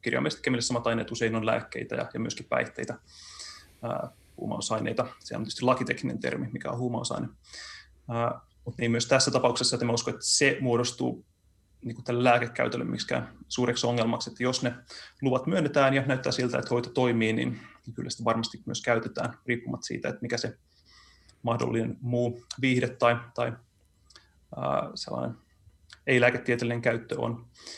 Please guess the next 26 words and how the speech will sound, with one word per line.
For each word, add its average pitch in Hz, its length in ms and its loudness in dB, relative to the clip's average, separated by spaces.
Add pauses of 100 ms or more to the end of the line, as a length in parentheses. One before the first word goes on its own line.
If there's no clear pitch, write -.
(460)
Ää, 127 420 2 (500)
se - 160 -2
on, - 300 2 (760)
niin 123 80 -4
kuin - 80 -10
siinä 131 160 2
alussa 127 180 2
sanoin, 127 320 2 (540)
hyvä 135 140 4
pitää 127 180 2
ehkä 123 140 -4
vähän 120 140 6
erillisenä 190 420 4
keskusteluna, 131 680 2
että 123 180 -2
mikä 123 220 0
esimerkiksi - 500 -2 (120)
psykedeelien 113 680 2 (600)
laillinen 123 600 4
status - 720 -2
pitäisi 127 460 6
olla 120 360 4 (640)
ja, 123 440 4
ja 131 160 2
mitä 120 280 0
tota, 120 320 0